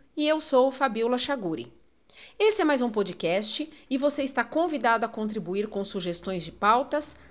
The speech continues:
através do meu WhatsApp onze, nove oito, nove quatro dois, dois cinco cinco dois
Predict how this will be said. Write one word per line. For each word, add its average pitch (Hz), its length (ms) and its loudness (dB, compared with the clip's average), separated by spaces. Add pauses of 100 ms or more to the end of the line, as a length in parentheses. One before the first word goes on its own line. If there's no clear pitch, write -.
através 294 520 2
do 254 80 -2
meu 254 160 4
WhatsApp 214 560 2
onze, 247 480 -2 (300)
nove 226 340 0
oito, 269 420 -2 (240)
nove 254 340 2
quatro 208 360 -4
dois, 220 520 -2 (160)
dois 196 220 2
cinco 320 260 0
cinco 285 280 -4
dois 202 480 -2